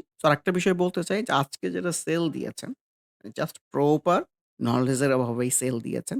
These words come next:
এবং তারাই বলবেন যে, "আমি সেল দিলেই প্রাইসটা বাড়া শুরু করে।" so প্রপার এডুকেশন থাকাটা খুবই জরুরি। কারণ এইখানে যে যত বেশি স্মার্ট তার ভালো করার সম্ভাবনাটা বেশি। এই গতকালের ক্যান্ডেলটা যদি লক্ষ্য করেন দেখবেন যে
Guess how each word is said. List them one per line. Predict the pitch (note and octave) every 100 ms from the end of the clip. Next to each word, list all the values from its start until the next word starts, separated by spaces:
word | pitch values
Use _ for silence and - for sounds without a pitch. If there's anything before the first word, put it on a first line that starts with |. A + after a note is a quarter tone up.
| -
এবং | A#2+ C3
তারাই | B2 B2 C3+ D#3+ B2
বলবেন | B2+ C3 B2 A#2+ _ _ _ _ _ _ _ _ C3
যে, |
"আমি | A#2+ C3+
সেল | C3 D#3 D#3 D3
দিলেই | D3+ E3+
প্রাইসটা | F#3+ A#2 B2 -
বাড়া | B2 A2+
শুরু | - C3 C3
করে।" | - B3+ D#4+ _ _
so | - _
প্রপার | D3+ D#3 D#3 F3 - _ _ _ _ -
এডুকেশন | D3 C3+ D3+ C#3 C3 C#3+ A#3+ C#4 _ -
থাকাটা | B2 A#2 A#2+ A#2+ - F3 _ _ -
খুবই | C3+ B2+ B2
জরুরি। | B2+ B2+ D#4+ _ _ _ _ _
কারণ | - - C3+
এইখানে | C#3 C#3 D3+ D3 D4 A3+
যে | C#3+ C#3
যত | C3 - B2+
বেশি | - C3+
স্মার্ট | - C3 - -
তার | A#2 A2+
ভালো | B2+ B2+
করার | - - -
সম্ভাবনাটা | C3 A#2+ B2+ - B2+ A2+
বেশি। | C3 C3 - _ -
এই | C3
গতকালের | D3+ D3+ E3+ E3+ F3
ক্যান্ডেলটা | D#3+ D#3 D#3 D#3 D#3+
যদি | D3+ D#3+ A#3+ E3+
লক্ষ্য | C3+ C#3 -
করেন | D3 G3 D#3+
দেখবেন | B2 C3
যে | C#3+